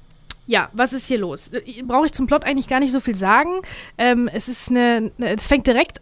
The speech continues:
an mit einem, mit einem Heist, mit, wo die sind mittendrin, diese ganzen, ähm, diese ganzen Jungs und Mädels außer Charlize Theron, die ist noch nicht dabei.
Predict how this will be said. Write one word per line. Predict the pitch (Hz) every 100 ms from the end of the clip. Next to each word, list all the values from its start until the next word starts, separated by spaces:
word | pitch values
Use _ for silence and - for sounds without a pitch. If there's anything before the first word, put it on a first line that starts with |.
| -
an | 247 294 311
mit | 254 247
einem, | 233 226 220
mit | 214
einem | 214 180
Heist, | 202 277 427 - -
mit, | 226 202 - 202
wo | 226
die | 220
sind | 262
mittendrin, | 269 294 302 254 226 359 539 -
diese | 247
ganzen, | 247 247 - 262 254 - - - -
ähm, | 226 226 226 220 208 - 147 -
diese | 226 226
ganzen | 240 247 - 240 240 156
Jungs | 240 254 254
und | 226
Mädels | 233 254 254
außer | 240 240 240 226 226
Charlize | - 233 220 -
Theron, | 247 349
die | 302
ist | -
noch | 226
nicht | 214
dabei. | 277 277